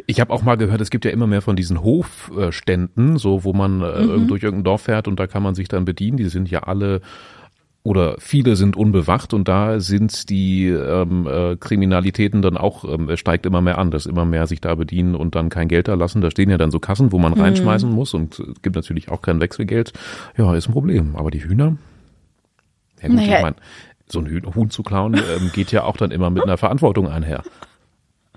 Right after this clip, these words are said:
Speaker 2: Du meinst, da macht sich jemand Gedanken drüber, der irgendwo einbricht?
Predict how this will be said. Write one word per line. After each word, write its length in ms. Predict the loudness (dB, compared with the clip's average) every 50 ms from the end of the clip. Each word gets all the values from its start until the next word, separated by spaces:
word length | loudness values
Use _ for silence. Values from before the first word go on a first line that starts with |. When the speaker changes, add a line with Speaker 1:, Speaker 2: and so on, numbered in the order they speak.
| _ _ -20 -18 -16 -14 -12 -10 -8 -6
Speaker 2:
Du 60 | -2 0
meinst, 240 | 2 2 2 2
da 120 | 2 2 2
macht 200 | 2 0 0 0
sich 140 | -2 -4 -2
jemand 220 | -2 -2 -2 -2
Gedanken 360 | -2 -2 -2 -4 -4 -4 -6
drüber, 300 | -6 -6 -4 -4 -6 -6
der 380 | -4 -4 -4 -2 -2 -4 -6 -10 _ _ _ _ _ _ _ _ -6
irgendwo 240 | -4 -2 -2 -2 -2
einbricht? 500 | -2 -2 -4 -4 -4 -6 -8 -10 -14